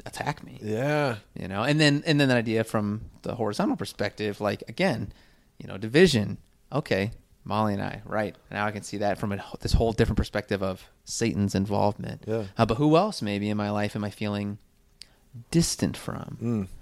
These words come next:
Speaker 1: And maybe it's something I did, or maybe it's something someone else did.
Speaker 2: Mm-hmm.
Speaker 1: But if,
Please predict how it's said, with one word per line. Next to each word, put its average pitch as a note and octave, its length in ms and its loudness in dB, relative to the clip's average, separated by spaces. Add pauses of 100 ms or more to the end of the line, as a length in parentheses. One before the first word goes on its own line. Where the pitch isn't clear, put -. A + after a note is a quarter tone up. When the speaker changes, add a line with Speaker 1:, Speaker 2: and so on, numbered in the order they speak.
(120)
Speaker 1:
And - 60 -10
maybe B2 200 2
it's E3+ 120 -4
something G#2+ 260 -2
I G2+ 140 -6
did, D3+ 320 2 (420)
or C3+ 60 0
maybe C#3 300 4
it's - 280 -10 (160)
something A#2+ 480 0
someone D3 300 -4
else F#3+ 300 -2
did. - 300 -6 (240)
Speaker 2:
Mm-hmm. G2 280 -4 (200)
Speaker 1:
But G2+ 140 4
if, - 180 0